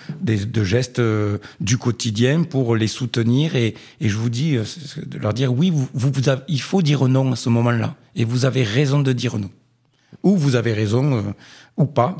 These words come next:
de ne pas être présent pour accompagner votre enfant, voir le match de foot. Ou on peut faire autrement, peut-être que lui crier dessus quand on n'est pas d'accord.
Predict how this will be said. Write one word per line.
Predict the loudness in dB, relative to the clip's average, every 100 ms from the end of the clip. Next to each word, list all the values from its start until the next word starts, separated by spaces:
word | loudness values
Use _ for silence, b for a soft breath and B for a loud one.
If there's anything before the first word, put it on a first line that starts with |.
| -2
de | 2
ne | 2
pas | 2
être | 0 0 -4
présent | -2 0 0 0
pour | -2 -4
accompagner | -2 -2 -2 -2
votre | -4 -6 -6
enfant, | -4 -2 0
voir | 0 0
le |
match | 0 -2
de | -4
foot. | -6 -10 B B
Ou | 0 2 0 B B B
on | -2 0
peut | 0
faire | 0 2
autrement, | 0 0 0 0
peut-être | 0 -2 -4 -4
que | -2
lui | 0 0
crier | -2 0 2
dessus | 0 -2 -4
quand | -2 0
on |
n'est | 0
pas | 0 -2
d'accord. | -4 -8 -16